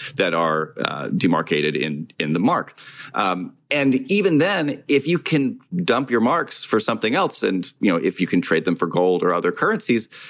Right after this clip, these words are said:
um, you can live pretty well. It, it, there's, there's a, a, a remarkable phenomenon of foreigners living in, in Berlin at this period of time, where because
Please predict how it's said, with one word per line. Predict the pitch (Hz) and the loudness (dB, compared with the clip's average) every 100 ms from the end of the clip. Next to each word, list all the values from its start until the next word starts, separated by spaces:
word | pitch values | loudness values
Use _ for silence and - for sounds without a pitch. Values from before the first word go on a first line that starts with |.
| - | -10
um, | - 110 113 | -2 -2 2
you | 170 | 0
can | 190 160 | 2 2
live | 139 - | 2 2
pretty | 131 | 0
well. | 127 196 120 | 2 2 0
It, | 78 95 | 0 -2
it, | - 120 | 0 2
there's, | 123 117 104 | 2 2 0
there's | 131 139 123 | 0 2 2
a, | 107 101 - | 0 -2 -4
a, | 85 - - 123 | -4 -2 0 0
a | |
remarkable | 98 104 104 139 165 139 120 | 2 2 2 2 -2 0 0
phenomenon | 110 110 101 95 90 | 2 0 2 0 0
of | - | -6
foreigners | - 107 139 110 87 80 | 2 4 4 4 0 2
living | 95 87 87 | 2 2 0
in, | 82 82 - | -2 -4 -4
in | 85 80 | -4 0
Berlin | 87 85 101 104 85 80 _ _ - | 0 2 0 0 -2 -8 _ _ -4
at | 85 | -2
this | 92 | -4
period | - 95 85 | 0 0 0
of | - | -2
time, | 175 202 113 - - - | -2 -2 -4 -10 -16 -4
where | 120 120 | -2 0
because | 139 - 156 156 | 0 0 0 -2